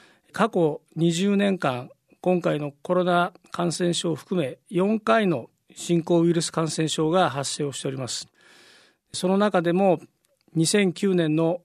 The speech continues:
エイチワンエヌワンインフルエンザ、いわゆる新型インフルエンザにおきましては、七十パーセントの救命率があります。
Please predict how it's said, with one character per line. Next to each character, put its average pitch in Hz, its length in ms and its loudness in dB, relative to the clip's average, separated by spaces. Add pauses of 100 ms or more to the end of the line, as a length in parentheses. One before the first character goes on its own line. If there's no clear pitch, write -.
(120)
エ - 80 -6
イ 147 60 -6
チ - 220 -4
ワ 180 140 4
ン 156 140 -4
エ 156 100 -6
ヌ 175 100 2
ワ 185 140 4
ン 165 100 2
イ 160 60 4
ン 151 40 2
フ 160 100 -10
ル 160 80 0
エ 151 40 0
ン 147 60 -2
ザ、 131 240 -10 (100)
い 151 80 -6
わ 170 100 0
ゆ 214 60 2
る 196 80 0
新 185 280 4
型 175 240 2
イ 175 80 4
ン 170 60 4
フ 170 140 -2
ル 175 60 2
エ 170 40 2
ン 165 60 2
ザ 131 240 -4 (440)
に 156 120 2
お 139 80 -2
き 165 100 -6
ま 156 80 0
し - 100 -6
て 156 80 -4
は、 127 120 -4
七 151 260 -2
十 185 140 -2
パ 190 240 0
ー 180 40 0
セ 196 140 -2
ン 190 80 0
ト 185 160 -4
の 190 140 0
救 165 260 2
命 160 220 4
率 127 240 -8
が 120 60 -6
あ 117 40 -10
り 120 80 -12
ま 110 80 -12
す。 - 240 -16